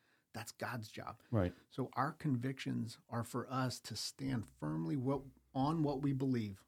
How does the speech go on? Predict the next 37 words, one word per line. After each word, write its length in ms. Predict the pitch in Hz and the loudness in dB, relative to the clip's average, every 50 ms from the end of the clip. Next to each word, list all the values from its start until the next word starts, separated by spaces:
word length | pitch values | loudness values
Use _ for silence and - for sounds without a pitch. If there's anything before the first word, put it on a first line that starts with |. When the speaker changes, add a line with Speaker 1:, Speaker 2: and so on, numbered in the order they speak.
| _ _ _ _ _ - - | _ _ _ _ _ 4 8
Speaker 2:
Mm-hmm. 220 | 107 95 98 98 | 8 10 10 8
Speaker 1:
who 180 | 104 107 151 156 | 8 6 4 4
God 300 | 147 143 131 123 123 117 | 2 0 -2 -4 -4 -4
is 200 | 113 110 110 - | -4 -4 -4 0
and 120 | 120 120 113 | 2 2 2
what 160 | 117 123 127 | 2 0 0
he 140 | 113 131 123 | 0 0 0
has 120 | 113 107 | 0 -2
said, 360 | - - 131 123 117 110 107 - - - - _ _ _ _ - | -4 -4 -2 0 0 -2 -2 -6 -10 -20 -20 _ _ _ _ -2
and 180 | 104 113 117 | 2 4 6
not 240 | 117 113 110 - - | 6 4 2 -2 -2
let 140 | 131 127 127 | -2 0 0
our 140 | 113 107 110 | 0 -2 -4
circumstances 920 | - - - 156 151 - - 151 127 - - 143 135 131 131 139 127 113 | -6 -4 -2 -2 -2 0 0 -2 -2 -2 -2 -2 -2 -2 -2 -2 -2 -2
or 60 | 117 | -2
the 80 | 104 117 | -2 -2
world 340 | 117 117 127 131 123 120 110 107 107 | -2 -2 0 0 0 0 -2 -4 -4
around 340 | 113 117 131 139 143 131 - | -4 -2 -2 0 0 -2 -2
us 300 | 95 - - - - - _ _ _ _ _ _ _ - | -4 -8 -12 -12 -14 -16 _ _ _ _ _ _ _ -10
change 240 | - 104 95 92 - | -8 -6 -6 -8 -10
us. 160 | - - - - _ _ - | -16 -20 -20 -20 _ _ 2
Speaker 2:
That's 180 | - 98 - - | 2 2 4 6
good. 260 | - 98 98 90 80 - _ _ _ - | 6 6 6 6 2 -2 _ _ _ 6
And, 120 | 127 123 | 8 8
and 180 | 170 160 151 147 | 10 10 12 12
it's 160 | 143 135 - | 12 10 10
also 500 | 151 151 147 - - 143 123 117 120 - - - - | 10 8 10 10 10 10 10 10 8 6 0 -6 2
an 140 | - 131 123 | 6 8 8
echo 260 | 123 123 117 - 113 | 8 8 8 8 6
to 220 | 107 - - 117 110 | 6 8 8 8 8
the 80 | 104 | 8
scripture 420 | 98 - - 113 - - - 107 101 | 6 6 4 4 4 6 4 4 4
of 80 | 95 | 4
Jesus 380 | 90 - 104 107 101 104 101 - | 4 4 4 4 6 4 4 4
saying, 260 | - 110 104 101 101 | 6 6 8 8 8
"I've 160 | 98 95 92 | 8 6 4
come 340 | - - 113 104 104 101 98 | 4 6 8 10 10 8 6